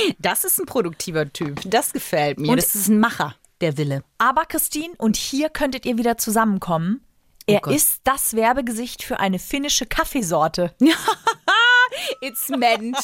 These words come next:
Speaker 1: to be.
Speaker 2: Gut.
Speaker 1: Ja, sonst fällt dir noch was zum Thema Schwarm ein? Haben wir irgendwas vergessen?
Speaker 2: Nee, natürlich noch den Otterwitz.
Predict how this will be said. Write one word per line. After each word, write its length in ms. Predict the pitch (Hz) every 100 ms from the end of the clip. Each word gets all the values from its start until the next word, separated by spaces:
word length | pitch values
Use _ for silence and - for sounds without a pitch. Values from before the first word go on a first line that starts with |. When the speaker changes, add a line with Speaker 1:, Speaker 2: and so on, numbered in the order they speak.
| - 247 349
Speaker 1:
to 240 | 370 359 _
be. 680 | 339 349 359 349 339 349 392 440 370 - - 392 539 _ -
Speaker 2:
Gut. 300 | 247 196 - - _ - - -
Speaker 1:
Ja, 200 | - 156
sonst 480 | 147 156 160 233 -
fällt 220 | 233 190
dir 80 | 180
noch 180 | 190 -
was 120 | 220
zum 120 | 233
Thema 260 | 226 240 240
Schwarm 320 | - 226 240
ein? 160 | 262 254
Haben 100 | 190
wir 60 |
irgendwas 260 | - 170 160
vergessen? 640 | 165 139 151 - 254 302 - - - -
Speaker 2:
Nee, 180 | 220 208
natürlich 360 | 202 - 202 214
noch 140 | 196
den 160 | 196 180
Otterwitz. 640 | 233 381 185 170 - -